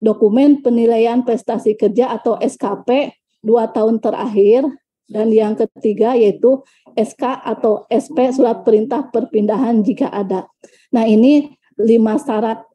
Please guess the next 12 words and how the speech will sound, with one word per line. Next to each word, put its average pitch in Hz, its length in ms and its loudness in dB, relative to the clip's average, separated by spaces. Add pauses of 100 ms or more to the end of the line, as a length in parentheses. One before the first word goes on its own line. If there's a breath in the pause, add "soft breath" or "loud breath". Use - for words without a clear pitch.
(120)
yang 220 300 2
harus 233 720 0
ada 196 500 -2
atau 226 400 -2
harus 233 480 0
terpenuhi, 214 920 -2 (500 soft breath)
eh, 214 200 -2
agar, 262 500 0
eh, 220 500 -2
nanti 220 400 0
K 269 160 -2
G 196 100 2